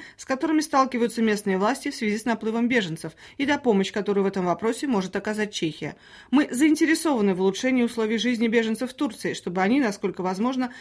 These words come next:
не покидали эту страну и имели больше шансов вернуться в Сирию", сообщил журналистам Лубомир Заоралек после встречи. Он также добавил, что м-, мэр Измира и губернатор провинции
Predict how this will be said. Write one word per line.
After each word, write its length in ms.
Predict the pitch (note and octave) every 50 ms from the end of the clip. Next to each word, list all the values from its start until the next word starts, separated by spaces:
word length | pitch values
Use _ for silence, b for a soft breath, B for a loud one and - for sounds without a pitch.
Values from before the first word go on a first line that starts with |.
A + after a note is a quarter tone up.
| B B B
не 100 | D4+ E4
покидали 480 | D#4+ D#4 C4 - D4 B3 A#3 A3 G#3 G3
эту 160 | F#3+ F#3+ F#3+
страну 460 | F#3+ - - G3 F#3+ G3+ B3+ C#4+ B B B B
и 220 | D4+ D#4+ - - D#4
имели 260 | D4+ C#4 C4 B3+ C4
больше 340 | A3 A#3 A3 A3 A3+ B3 A#3+
шансов 460 | - A#3+ A3 A3 A3+ - A#3+ A#3 -
вернуться 360 | A3+ G#3+ G3 G3 F#3 - G#3+
в 60 | G3+
Сирию", 380 | - - C#4 C4 G3+ F3 D3+ D3+
сообщил 440 | - F#3 E3+ A3 - - A3+ A#3 A#3+ B B B B
журналистам 600 | - A#3 G#3 G#3+ G3+ F3 F#3 G3 F#3+ - A3 G#3
Лубомир 340 | G3+ G3 G3+ G3+ G3+ G3+ F#3+
Заоралек 560 | F3+ F3+ E3+ E3 E3+ F#3 G3+ G#3 A#3 A3+ -
после 260 | - E3+ E3 - F#3+
встречи. 500 | G3 - - B3+ A#3 F#3+ - - - - B B B B B
Он 120 | D#4 C#4+
также 240 | - D4 C#4+ C4 B3
добавил, 400 | G3+ G3+ F#3 E3+ F#3+ F#3+ G#3 B3
что 280 | B3 - - A#3 A3 A3 -
м-, 160 | A#3 A#3+ A3 -
мэр 260 | A#3 A#3 A3+ G#3+ - -
Измира 400 | G#3 G3+ F#3+ G#3 G#3+ G#3 G3 -
и 220 | - A#3+ A#3 -
губернатор 520 | - A3+ C4+ A3 B3 A3+ A3 G3+ G3 F3+
провинции 560 | E3+ - F#3 F#3+ G3 B3 C#4+ C4+ - C#4 C4